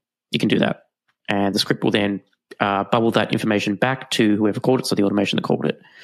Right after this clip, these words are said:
Um, and I think one of the use cases that the Home Assistant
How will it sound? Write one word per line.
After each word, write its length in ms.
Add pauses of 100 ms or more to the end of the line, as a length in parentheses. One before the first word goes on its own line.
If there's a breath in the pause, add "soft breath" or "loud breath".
(480 loud breath)
Um, 640 (420)
and 640 (520 loud breath)
I 40
think 200
one 220
of 40
the 80
use 160
cases 340
that 320 (160)
the 180
Home 160
Assistant 320